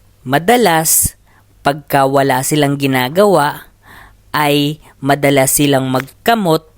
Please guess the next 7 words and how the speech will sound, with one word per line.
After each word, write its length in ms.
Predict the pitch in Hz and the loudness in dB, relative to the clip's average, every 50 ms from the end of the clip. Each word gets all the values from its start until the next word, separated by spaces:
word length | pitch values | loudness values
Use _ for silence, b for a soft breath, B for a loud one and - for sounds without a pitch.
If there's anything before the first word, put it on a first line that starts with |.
| _ _ _ _ | _ _ _ _
at 240 | - 135 135 - - | -6 -6 -6 -4 -4
magpagpag 800 | 143 139 139 143 - - 139 139 143 - _ - 139 131 123 135 | -4 -4 -4 -4 -4 -4 -4 -4 -4 -6 _ -4 -4 -4 -2 -4
ng 240 | 135 135 135 131 131 | -6 -6 -4 -4 -4
kanilang 480 | - 135 131 135 139 135 131 123 123 | -4 -4 -4 -2 -2 -2 -2 -2 -2
mga 240 | 123 123 127 127 123 | -4 -6 -6 -4 -4
balahibo. 880 | 123 135 139 139 135 131 127 131 117 110 113 - 117 117 113 120 127 - - _ _ _ _ _ _ b b b b b b b b b _ | -4 -2 -2 0 0 0 -2 -4 -6 -10 -8 -4 -2 -2 -2 -2 -6 -10 -20 _ _ _ _ _ _ b b b b b b b b b _
Kasi 640 | - 110 107 110 - - 147 147 147 143 143 143 - | -6 -4 -2 -2 0 0 2 2 2 2 0 -2 -6